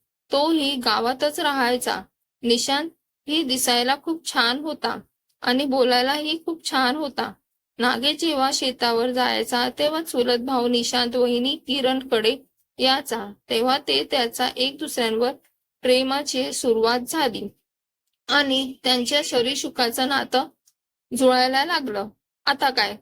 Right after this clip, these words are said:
किरणला आणि नागेशमध्ये भांडणे होऊ लागली. त्यांच्यात वादविवाद होऊ लागला. नागेश आवडायला लागला. त्यांच्याशिवाय राहू शकत नव्हती.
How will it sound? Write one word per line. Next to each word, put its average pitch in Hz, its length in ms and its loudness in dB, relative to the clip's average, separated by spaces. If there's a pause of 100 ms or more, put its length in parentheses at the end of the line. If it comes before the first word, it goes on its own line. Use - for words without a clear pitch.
(100)
किरणला 277 440 2
आणि 269 380 0
नागेशमध्ये 240 880 0
भांडणे 226 840 -2 (420)
होऊ 247 540 4
लागली. 220 480 -2 (400)
त्यांच्यात 240 400 0
वादविवाद 254 680 -2
होऊ 247 300 2
लागला. 233 480 0 (1000)
नागेश 233 580 0 (320)
आवडायला 240 520 4
लागला. 226 420 -2 (480)
त्यांच्याशिवाय 262 760 0
राहू 233 280 2
शकत 254 420 -2
नव्हती. 226 540 -4